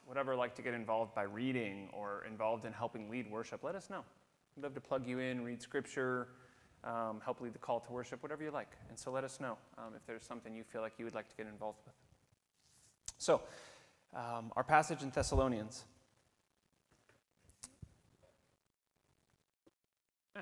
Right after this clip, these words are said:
well, doesn't matter. Figure it out. Um, all right. So last week, the passage in the sermon was entitled Encourage. Tonight, <laughs> it's, it's very similar. It's Encourage Again. And the reason it's Encourage Again is because Paul ends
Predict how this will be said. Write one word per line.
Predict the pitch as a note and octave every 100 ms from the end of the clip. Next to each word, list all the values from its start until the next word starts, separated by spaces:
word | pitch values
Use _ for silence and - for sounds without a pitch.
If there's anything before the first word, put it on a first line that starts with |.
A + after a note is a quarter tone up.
| -
well, | C#2+ - -
doesn't | A2+ G#2+
matter. | G#2+ - _ _ _ -
Figure | A2 G#2+
it |
out. | G#2+ - _ _ _ - -
Um, | E3+ E3 D3+ - - -
all |
right. | D3 - - - - - _ - -
So | -
last | F#3 A#3 -
week, | D#3+ - - - - _ _ _ - D3
the |
passage | A2+ F3 D#3+ E3+ C#3 - -
in | C#3
the |
sermon | - E3 D3+ C#3
was | A#2+
entitled | B2 C#3 C3 -
Encourage. | C#3 - C#3+ G#2 - - - - -
Tonight, | E3+ A#3+ A#3 - - - - _
<laughs> | - - - - -
it's, | -
it's | - -
very | E3 E3+
similar. | E3 F3+ D#3 A2+
It's | C3 -
Encourage | D3 - C3 A#2+ C#3 - F#3
Again. | F3 G3 A2+ G#2+ - _ _ - - -
And | F3+
the |
reason | F#3+ D#4 E4 C4
it's | E3 -
Encourage | C#3 - C#3 B2 B2
Again | A#2+ A2 B2+
is | - B2
because | C#3 D#3 -
Paul | - A3+ A3 F#3+
ends | F#3 D3+